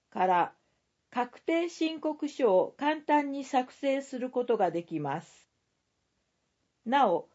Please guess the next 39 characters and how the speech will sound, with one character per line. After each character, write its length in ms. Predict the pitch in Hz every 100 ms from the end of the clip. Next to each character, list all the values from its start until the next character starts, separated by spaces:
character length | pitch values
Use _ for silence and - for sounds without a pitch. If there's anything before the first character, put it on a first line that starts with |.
| _ -
マ 160 | 269 320
イ 100 | 320
ナ 220 | 320 320
ン 80 | 302
バ 200 | 302 302
ー 60 |
カ 200 | 311 302
ー 40 | 247
ド 120 | 208
が 140 | 196
な 160 | 190 202
く 100 | -
て 140 | 175
も 260 | 165 160 -
申 280 | - - 302
告 300 | 294 294 285
書 240 | 262 262 180
を 240 | 165 -
作 280 | - 202 -
成 300 | - 269 262
す 180 | 262 233
る 100 | 226
こ 120 | 226
と 140 | 220
が 120 | 180
で 140 | 151 165
き 160 | 165
ま 220 | 151 143 156
す。 340 | - - _ _ _ _ _ _ _ _ _ _ _ _ _ _ _ _ _
丸 440 | 190 214 220 - _ _
二、 340 | 220 269 262 - _ _ _ _ _ _ _ _ _ _ _
小 160 | 339
牧 400 | 359 339 320 240
勤 340 | 220 262 294 302
労 280 | 285 277 277
セ 240 | 277 240
ン 120 | 208
タ 140 | 190 185
ー。 340 | 165 160 151